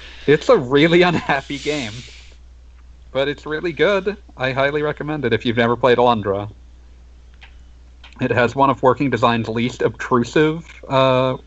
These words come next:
localizations. So, that's also good. Um, don't play Alundra two, it's bad. And completely unrelated. But, yeah.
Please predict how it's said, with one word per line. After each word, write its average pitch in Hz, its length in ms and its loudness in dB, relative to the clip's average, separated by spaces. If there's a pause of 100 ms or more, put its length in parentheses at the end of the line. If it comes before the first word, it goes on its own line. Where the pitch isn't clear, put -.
(120)
localizations. 151 960 0 (1600)
So, 104 480 -6 (280)
that's 113 200 0
also 110 300 2
good. 117 260 -4 (720)
Um, 104 600 -4 (140)
don't 123 180 2
play 143 140 4
Alundra 123 320 4
two, 104 160 -2
it's - 100 -6
bad. 98 280 -2 (880)
And 120 180 0
completely 135 340 2
unrelated. 135 440 -4 (3250)
But, 101 260 -10
yeah. 98 240 -2